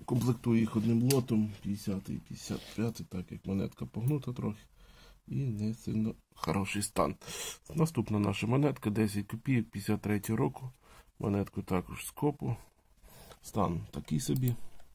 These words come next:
Зараз подивимося по ціні. По-моєму, там п'ятдесят, а, так, п'ятдесят третій роки. Все, продані в доброму стані за п'ять гривень. Так що, я думаю, також можна укомплектувати. Да, ось у кращому стані.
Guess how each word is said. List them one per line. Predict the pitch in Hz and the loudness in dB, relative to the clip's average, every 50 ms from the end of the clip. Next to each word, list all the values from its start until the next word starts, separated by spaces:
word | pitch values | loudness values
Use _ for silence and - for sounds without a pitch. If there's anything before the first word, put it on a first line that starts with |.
| - _ _ _ - - - - - - - - - - - - _ - | -20 _ _ _ -20 -20 -18 -16 -16 -14 -16 -16 -18 -18 -20 -20 _ -12
Зараз | - - - 98 | -6 -4 -2 -2
подивимося | - - - 90 101 104 110 110 - 98 | -2 -4 -2 2 4 4 4 4 4 0
по | - - 104 104 | -2 -2 -2 -2
ціні. | 104 - - 107 104 101 95 98 98 - - - - - - - | 0 0 0 2 2 4 2 2 0 -2 -8 -14 -18 -20 -18 -12
По-моєму, | - 120 117 127 127 113 104 | -6 -2 0 2 2 2 0
там | - - 90 92 | 0 -2 -2 -2
п'ятдесят, | - - 98 101 - - 104 101 - - - - - - _ _ - _ _ _ _ _ _ _ _ _ _ _ - | -2 -2 -4 -2 0 0 -2 -2 -2 -6 -14 -20 -20 -20 _ _ -20 _ _ _ _ _ _ _ _ _ _ _ -16
а, | - - - - - - 123 - | -12 -10 -6 -6 -4 -4 -6 -4
так, | - - 107 92 - - - - - - - - - - - - | -2 0 2 2 0 -2 -6 -12 -16 -16 -16 -16 -16 -16 -14 -12
п'ятдесят | - 117 - - 110 107 | -10 -4 -2 0 0 0
третій | - 101 104 101 - - 90 | 2 0 0 0 0 -2 -2
роки. | - - - - - - | -2 -2 -4 -6 -6 -6
Все, | - - - - - - - - | -6 -6 -6 -6 -6 -6 -6 -6
продані | - 104 117 113 110 95 104 101 98 92 92 | -2 2 4 4 4 4 4 4 4 2 2
в | 92 - - - - | 0 -2 -6 -6 -6
доброму | 104 - - 104 92 - - 95 92 | -2 0 0 0 0 0 0 -2 -2
стані | - - 98 92 85 85 69 | -2 -2 0 0 0 0 0
за | 62 - - | -2 -2 -4
п'ять | - - 92 92 90 | -2 -2 -2 0 0
гривень. | 95 110 135 143 135 131 120 117 - - _ _ _ - - - - - _ _ _ | 0 2 2 2 2 2 0 0 -4 -10 _ _ _ -20 -20 -20 -20 -20 _ _ _
Так | - 95 95 - | -2 -2 -2 -2
що, | - - | -2 -4
я | - 90 | -2 -2
думаю, | 101 104 104 104 104 98 | 0 0 2 2 2 0
також | - 107 101 - - 101 95 - | 0 -2 -2 0 0 -2 -2 -2
можна | 107 - 101 101 104 | -4 -4 -2 -2 -2
укомплектувати. | 101 98 - 113 101 104 107 107 - - 110 107 104 101 98 95 - 95 92 95 - _ _ _ _ _ _ _ _ _ - - _ _ _ _ | -2 -2 -4 -4 -2 -2 -4 -4 -2 0 0 2 2 2 0 0 -2 -6 -6 -6 -10 _ _ _ _ _ _ _ _ _ -20 -20 _ _ _ _
Да, | - | -8
ось | - - 101 - - | -6 -6 -6 -6 -6
у | - - | -8 -4
кращому | - 104 101 98 101 - 85 95 | 2 4 4 4 4 2 -2 -4
стані. | 95 - 101 85 87 92 | 0 0 0 2 2 0